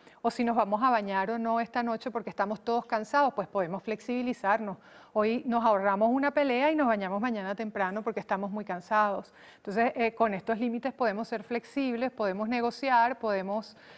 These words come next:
eh, movernos un poquito más allá y un poquito más acá,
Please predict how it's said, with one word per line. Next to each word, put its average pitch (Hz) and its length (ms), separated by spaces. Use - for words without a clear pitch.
eh, 214 540
movernos 220 360
un 240 60
poquito 233 340
más 233 180
allá 240 300
y 240 60
un 226 60
poquito 233 320
más 240 160
acá, 262 340